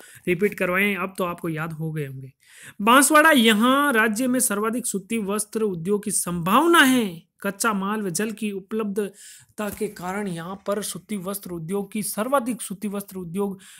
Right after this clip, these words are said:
का उत्पादन यहाँ होने की संभावना कहाँ पर है? बांसवाड़ा में, ये ध्यान रखना।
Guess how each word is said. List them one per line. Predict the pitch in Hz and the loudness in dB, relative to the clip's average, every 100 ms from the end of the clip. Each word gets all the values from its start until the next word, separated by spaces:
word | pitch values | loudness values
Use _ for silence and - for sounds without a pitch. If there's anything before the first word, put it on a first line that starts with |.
| - - | -8 -2
का | 190 | -2
उत्पादन | 175 196 196 190 | 0 -4 -2 -4
यहाँ | 170 196 | -4 -4
होने | 175 185 | -4 -6
की | 185 | -6
संभावना | 180 165 160 185 185 | -6 -6 -6 -6 -8
कहाँ | 180 190 196 | -4 -4 0
पर | 240 | 4
है? | 302 302 - - - | 4 2 -8 -18 -6
बांसवाड़ा | 190 185 175 160 143 | -4 -4 -6 -8 -12
में, | 139 | -12
ये | 160 175 | -12 -10
ध्यान | 143 135 | -10 -14
रखना। | 135 _ | -18 _